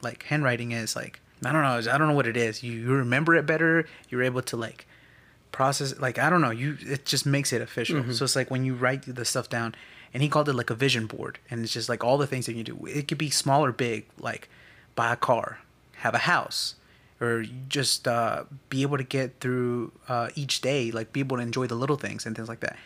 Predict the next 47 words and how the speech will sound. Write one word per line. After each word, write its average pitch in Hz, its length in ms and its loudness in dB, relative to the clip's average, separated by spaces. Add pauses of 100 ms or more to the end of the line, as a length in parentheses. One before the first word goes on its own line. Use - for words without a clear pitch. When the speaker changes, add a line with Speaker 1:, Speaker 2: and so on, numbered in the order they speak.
(420)
Speaker 1:
And, 127 560 -2 (160)
you 165 120 -4
know, 147 100 0
some 202 180 4
days 196 180 4
are 185 80 2
strong, 170 280 2
harder 151 380 2
than 160 160 0
others 120 260 -2
and 117 80 -6
st-, 127 260 -8
stuff 123 180 -2
like 113 100 -4
that, 117 220 -4
but 117 320 0
I 131 40 -4
think 160 340 -2
that 131 300 0
that 135 240 2
helps. - 540 -4 (280)
I 165 80 6
think 254 160 6
that 208 180 4
that 175 200 4
can 175 120 0
help 170 320 2
a, 139 160 -4
a 135 60 0
lot 139 160 4
of 262 60 4
people. 117 340 -2
It's 117 120 0
just, 139 200 0
like, 131 180 0
a 120 60 0
lot 143 160 2
of 156 60 -2
times 143 220 -2
when 127 100 -6
you 127 80 -4
feel 147 200 -4
kinda, 143 260 -4
like, 139 180 -2
in 143 80 -2
a 127 80 0
rut, 113 260 -2